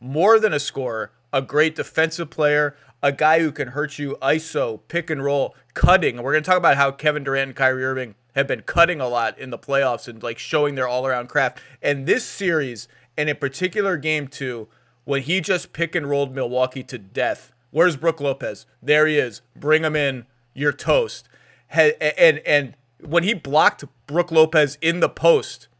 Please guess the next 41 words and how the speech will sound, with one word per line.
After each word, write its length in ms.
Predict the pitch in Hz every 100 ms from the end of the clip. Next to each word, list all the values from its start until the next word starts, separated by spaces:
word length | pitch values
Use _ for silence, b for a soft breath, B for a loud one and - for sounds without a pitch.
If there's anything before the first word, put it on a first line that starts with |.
| _
at 140 | 165 165
the 180 | 143 135
apex 480 | 156 160 175 165 175
of, 180 | 143 -
like, 160 | 175 170
the 80 | -
ball 220 | 208 269
didn't 120 | 262
even 140 | 208
get 120 | 180 175
out 120 | 170
of 80 | -
Brook 180 | 165
Lopez's 460 | 165 170 175 147 123
hands. 280 | 151 170 - b _
Brook 180 | 214 214
Lopez 320 | 262 277 202
is 140 | 170
a 100 | 170
mountain 680 | 135 131 165 185 165 127 104 _ -
of 160 | 160
a 60 | 139
man, 440 | 135 156 139 113 - _ -
and 180 | 151
Kevin 220 | 165 190 180
Durant 240 | 180 165
just 160 | 151 -
reached 220 | 151 -
up 120 | 156
and 120 | 147
blocked 260 | 131 143 143
it. 100 | 123 b b
He 200 | 180 240
has 240 | 247 147
reasserted 580 | 180 208 190 196 185 165
himself 400 | 156 - 156 139
to, 340 | - 156 143 - _ _ _ _ _ _
"Oh 140 | 151
yeah, 340 | 196 214 147 - -
you 120 | 165
guys, 400 | 160 214 143 -